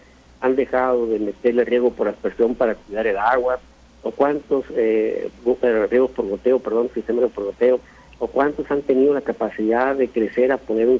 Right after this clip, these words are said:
silo para cuidar sus cosechas y poder comercializar en los tiempos que ellos quieran? Pues la verdad de las cosas es que ninguno también.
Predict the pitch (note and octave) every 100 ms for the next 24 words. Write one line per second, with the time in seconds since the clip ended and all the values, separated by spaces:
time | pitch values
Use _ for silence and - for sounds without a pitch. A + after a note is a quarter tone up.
0 | B2+ C3 C3+ - A2 G2+ - G#2+ A#2 C#3+
1 | - A2 - A#2 C3 B2 - A2 - B2
2 | A#2 - G2+ G2 A#2+ A#2+ A#2+ A2 - A#2
3 | A2+ A2+ - A#2+ - A#2+ C3 - - -
4 | - - A#2+ A2 G#2 G2 C#3+ E3+ - -
5 | G3 C#3 A2 G3+ A3+ C#3+ D3+ C#4+